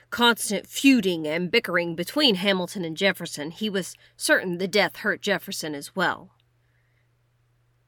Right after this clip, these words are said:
As author Mike Duncan writes in his book, Hero of Two Worlds, most of Lafayette's friends were now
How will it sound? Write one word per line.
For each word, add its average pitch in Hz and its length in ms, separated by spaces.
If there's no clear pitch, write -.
As 233 260
author 277 320
Mike 247 320
Duncan 214 460
writes 196 340
in 196 100
his 185 220
book, - 300
Hero 226 480
of 196 160
Two 226 240
Worlds, 175 680
most 240 360
of 202 120
Lafayette's 202 680
friends 180 520
were 196 120
now 180 460